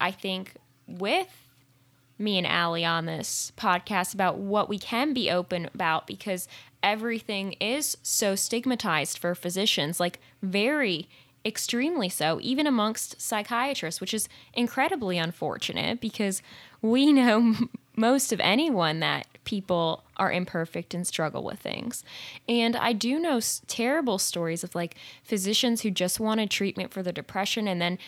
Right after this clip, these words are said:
got put in some, like, physician monitoring program with physicians who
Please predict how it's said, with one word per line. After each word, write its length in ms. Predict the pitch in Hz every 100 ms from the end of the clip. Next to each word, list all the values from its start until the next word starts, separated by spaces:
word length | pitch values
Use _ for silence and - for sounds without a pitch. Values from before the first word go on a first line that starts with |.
| - - -
got 280 | 208 -
put 180 | - 196
in 140 | 208 202
some, 200 | 202 196
like, 200 | 185 -
physician 520 | 180 185 190 220 180
monitoring 580 | 165 165 185 - 196 196
program 480 | 202 196 196 196 196
with 160 | 175 - - -
physicians 480 | 208 190 - 196 185
who 260 | 208 180